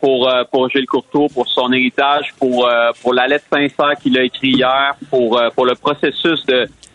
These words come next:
de décision qu'il a eu à prendre. Euh, et c'est un manque de respect aussi pour, euh, pour les gens qui ont participé au processus d'embauche, puis qui, qui apprennent sur Twitter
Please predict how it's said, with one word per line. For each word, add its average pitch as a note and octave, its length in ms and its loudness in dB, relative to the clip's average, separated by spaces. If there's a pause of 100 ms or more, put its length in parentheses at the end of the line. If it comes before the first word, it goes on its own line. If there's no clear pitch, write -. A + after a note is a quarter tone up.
de B2 80 2
décision D3 560 -2
qu'il C3+ 180 0
a C3 100 2
eu C#3 120 2
à C3 120 2
prendre. C#3+ 440 0 (480)
Euh, A#2 240 4 (100)
et C3+ 240 2
c'est D#3+ 140 2
un D3+ 120 2
manque D#3+ 220 0
de D#3+ 60 2
respect D3 400 0
aussi E3 320 0
pour, C#3 280 0
euh, C3 120 2
pour C3+ 180 0
les C3+ 160 2
gens D3 160 0
qui D3+ 120 -2
ont B2+ 100 0
participé - 500 -6
au D3+ 100 2
processus C3+ 720 -2
d'embauche, B2+ 680 0
puis B2+ 200 -2
qui, A#2+ 300 0 (460)
qui B2+ 240 2
apprennent C3 400 0
sur B2+ 200 -2
Twitter C3 380 0